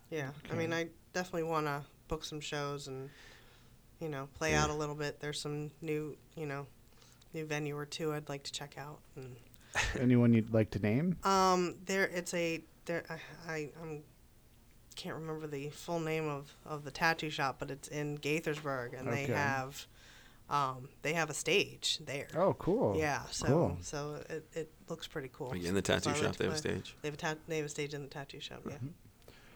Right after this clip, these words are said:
Speaker 2: What does sepia mean? How did you guys come up with that?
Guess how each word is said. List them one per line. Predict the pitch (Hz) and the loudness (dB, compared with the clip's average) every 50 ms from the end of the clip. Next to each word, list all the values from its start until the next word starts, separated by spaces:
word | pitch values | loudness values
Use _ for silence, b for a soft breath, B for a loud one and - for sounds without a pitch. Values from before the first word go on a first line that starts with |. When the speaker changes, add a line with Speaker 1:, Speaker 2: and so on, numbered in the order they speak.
| b b b - | b b b 2
Speaker 2:
What | 135 180 233 | 4 6 8
does | 302 294 208 147 - - - | 8 8 6 6 2 -4 -8
sepia | - - - - 151 156 147 - 139 131 123 123 120 | -6 -6 4 6 6 6 8 8 8 10 10 10 8
mean? | 110 110 107 107 107 110 120 120 107 95 98 | 6 6 4 6 6 6 6 4 4 2 0
How | 95 104 131 | 0 0 2
did | 135 147 143 | 2 2 2
you | 143 135 | 2 2
guys | 123 123 120 | 2 2 2
come | - - 120 | 0 0 0
up | 110 110 | 0 0
with | 110 95 - | -2 -4 -4
that? | 67 65 - - | -4 -6 -6 -8